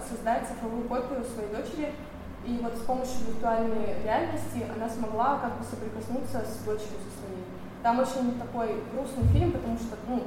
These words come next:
понятно, что женщина соприкасается, она ревет постоянно, но это вот пример того, как, допустим, виртуальная реальность может помочь человеку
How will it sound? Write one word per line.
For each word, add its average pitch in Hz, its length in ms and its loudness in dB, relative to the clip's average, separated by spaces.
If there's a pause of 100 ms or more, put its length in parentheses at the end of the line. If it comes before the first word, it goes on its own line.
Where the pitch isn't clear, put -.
понятно, 233 380 2
что 208 220 -6 (180)
женщина 247 340 0 (100)
соприкасается, 240 640 6
она 214 160 2
ревет 247 260 2
постоянно, 226 480 -2 (600)
но 247 600 4
это 233 140 -2
вот 233 220 -2
пример 247 280 0
того, 233 500 0
как, 240 320 -2
допустим, 233 460 -6 (400)
виртуальная 233 480 0
реальность 277 360 0
может 233 220 -4
помочь 220 300 -4 (100)
человеку 226 400 -4